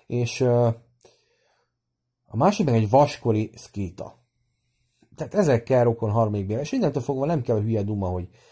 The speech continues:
hát a finnugorok között is van eredje, de eredje az Z huszonegy huszonhárom nincs például. Meg az eredje is úgy került be hozzájuk, hogy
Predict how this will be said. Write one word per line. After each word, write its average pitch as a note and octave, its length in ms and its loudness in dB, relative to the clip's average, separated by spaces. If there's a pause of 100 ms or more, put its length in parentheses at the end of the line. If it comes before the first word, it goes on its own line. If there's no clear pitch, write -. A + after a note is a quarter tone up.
(140)
hát A#2 140 -4
a B2+ 40 0
finnugorok A#2+ 500 2
között G2 260 -6
is G2 120 -10
van G#2+ 140 -6
eredje, A#2 360 -2
de B2+ 100 0
eredje E3+ 300 4
az A#2 80 0
Z C3 120 0
huszonegy B2 340 -4
huszonhárom A2 360 -6
nincs - 360 -12 (260)
például. C2+ 560 -14
Meg A#2 160 -4
az A#2 100 0
eredje A#2+ 440 2
is B2 200 -6 (440)
úgy D3+ 120 0
került A2+ 260 2
be G2 80 0
hozzájuk, B2+ 440 0
hogy A2+ 240 -4